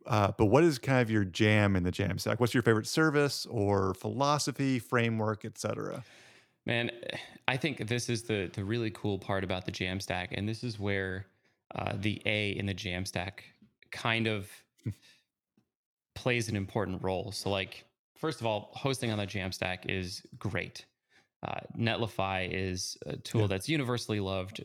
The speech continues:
Speaker 2: uh, and I am no exception. They, they make hosting your files easy, integrating with GitHub easy.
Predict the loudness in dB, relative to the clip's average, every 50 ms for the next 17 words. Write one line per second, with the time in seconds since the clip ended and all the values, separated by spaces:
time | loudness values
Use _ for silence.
0 | -8 -6 -6 -4 -6 -6 -10 _ _ _ _ -8 -6 -4 -6 -6 -8 -8 -6 -2
1 | -2 0 0 0 -2 -2 -2 -2 -2 -2 -2 -2 -2 -4 -4 -4 -4 -4 -2 -4
2 | -4 -4 -4 -6 -6 -6 -4 -4 -2 -2 -2 -2 -2 -2 -4 -6 -10 -16 _ _
3 | _ _ _ _ _ -2 -2 -2 -2 -2 -2 -2 -2 -2 -2 -2 -2 -2 -2 -4
4 | -4 -4 -4 -4 -4 -6 -4 -2 -2 0 0 0 0 -2 -2 -2 -2 -2 -2 -4
5 | -4 -6 -4 -2 -2 0 0 -2 -2 -2 -4 -6 -4 -4 -4 -2 -2 -2 -2 -4
6 | -6 -8